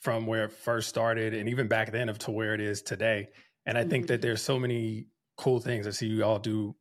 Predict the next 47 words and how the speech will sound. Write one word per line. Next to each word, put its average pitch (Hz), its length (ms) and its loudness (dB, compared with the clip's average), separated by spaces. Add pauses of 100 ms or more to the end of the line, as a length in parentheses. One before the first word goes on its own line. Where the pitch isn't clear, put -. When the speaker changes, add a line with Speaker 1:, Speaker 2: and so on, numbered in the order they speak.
Speaker 1:
events 110 600 -2
and 104 280 -6
different 120 380 -4
things 113 260 -2
of 104 140 -6
that 117 180 2
nature. 110 280 -4
And 104 100 -6
so 127 140 2
that 151 180 2
kind 170 140 4
of 151 80 0
ties 127 360 0
into 127 280 -2
community, 113 480 -4
right? 101 180 -6
Community 120 400 0
building. 110 460 0
How 110 260 0
do 110 80 -2
you 110 240 -2
kind 107 220 -6
of 101 160 -8
leverage 107 680 -2 (840)
and 120 140 0
connect 120 640 2 (220)
with 123 180 0
an 107 80 -2
audience 165 640 2
and, 113 260 -2
and 113 200 -4
be 117 100 0
able 113 220 0
to 110 580 -2 (460)
create 139 320 2
value 117 360 2
for 107 180 -4
them, 95 200 -8
right? 104 180 0
Because 107 200 0
there's 117 160 0
so 147 100 2
much 127 200 0
noise 117 400 2
and 101 100 -6
so 120 120 -6
many 107 380 -4